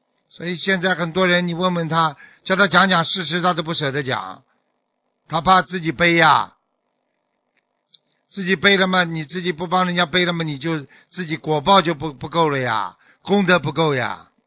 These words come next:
所以一个人呢，不肯讲人家缺点的人呢，这种人就是明哲保身啊，这种人就是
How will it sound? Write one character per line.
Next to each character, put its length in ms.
所 220
以 160
一 100
个 140
人 200
呢， 220
不 160
肯 240
讲 240
人 160
家 140
缺 240
点 180
的 100
人 200
呢， 180
这 200
种 200
人 160
就 140
是 80
明 300
哲 160
保 240
身 320
啊， 100
这 160
种 160
人 180
就 140
是 200